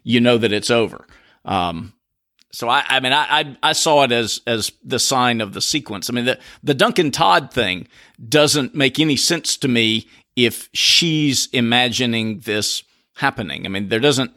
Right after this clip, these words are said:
there don't have to be tiny little, uh, elderly pod people crawling through the door and, you know, woodsmen <laughs> living behind the dumpster, um,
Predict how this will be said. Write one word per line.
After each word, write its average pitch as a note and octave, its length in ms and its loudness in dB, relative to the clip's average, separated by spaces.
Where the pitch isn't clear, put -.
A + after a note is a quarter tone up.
there C3+ 120 2
don't D#3 180 2
have D3 260 -2
to - 80 -4
be B2+ 400 2
tiny C3+ 420 2
little, A2+ 400 -2
uh, - 500 -8
elderly C#3+ 420 4
pod D#3 380 2
people A#2+ 400 0
crawling A#2+ 400 0
through A#2+ 180 -4
the G#2+ 80 -4
door A2+ 360 4
and, G2+ 300 0
you B2+ 100 2
know, F#2+ 100 2
woodsmen B2 500 2
<laughs> A2+ 60 0
living B2 280 4
behind A2 460 2
the A#2 100 2
dumpster, G#2+ 560 0
um, G#2 440 4